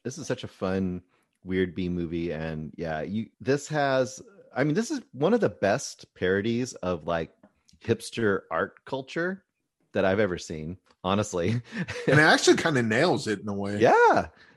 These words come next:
Speaker 1: and it still works. You could just
Speaker 2: Yeah.
Speaker 1: replace these beatniks with, you know, pick your, pick your, um, super, uh, uppity artistic community.
Speaker 2: The film reviewers.
Speaker 1: <laughs> There you go. <laughs> And I gotta say,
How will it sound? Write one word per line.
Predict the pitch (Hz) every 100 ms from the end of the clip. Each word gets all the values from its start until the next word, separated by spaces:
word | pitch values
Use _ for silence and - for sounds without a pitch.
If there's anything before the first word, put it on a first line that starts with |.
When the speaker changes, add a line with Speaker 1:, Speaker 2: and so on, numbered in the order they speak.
| _
Speaker 1:
and | 135 147
it | -
still | 240 208
works. | 147 208 - - - -
You | 151
could | 120
just | 113
Speaker 2:
Yeah. | 113
Speaker 1:
replace | - 143 160 -
these | 131 120 -
beatniks | - 139 135 123 120 -
with, | 101 104 98 - _ _ -
you | 98 95
know, | 92
pick | 95 120 -
your, | 110 104 98 98 - _ _ -
pick | 117 117
your, | 104 95 92
um, | 87 82 - _ _ _
super, | - - 139 120 107 95 90
uh, | 87 71
uppity | 107 - 98 92 90 -
artistic | 92 - 120 -
community. | - 101 101 82 85 -
Speaker 2:
The | 123
film | - 165 160 143
reviewers. | 120 110 113 107 101 98 - _ - -
Speaker 1:
<laughs> | 185 -
There | 156 156
you | 185 131
go. | 120 110 143 -
<laughs> | 240 180 165 123 - - _ - - _ - - 131
And | 139
I | 151
gotta | 196 180
say, | 180